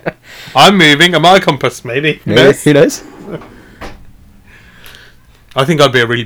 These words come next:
Speaker 2: bad compass.
Speaker 1: Why?
Speaker 2: I don't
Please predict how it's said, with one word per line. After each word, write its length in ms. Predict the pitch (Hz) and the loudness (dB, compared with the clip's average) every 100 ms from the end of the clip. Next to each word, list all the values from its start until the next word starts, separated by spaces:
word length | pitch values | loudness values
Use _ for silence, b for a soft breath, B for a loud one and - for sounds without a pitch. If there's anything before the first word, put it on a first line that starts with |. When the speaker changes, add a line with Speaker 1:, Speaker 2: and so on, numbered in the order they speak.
| - | -10
Speaker 2:
bad 260 | 95 104 104 | -10 -8 -10
compass. 640 | 120 107 120 - - - _ _ _ | -14 -10 -10 -12 -16 -20 _ _ _
Speaker 1:
Why? 240 | 98 101 - b b b b b _ _ _ _ _ _ _ _ _ _ - | -16 -14 -18 b b b b b _ _ _ _ _ _ _ _ _ _ -6
Speaker 2:
I 40 | 123 | -2
don't 280 | 143 131 | -2 -2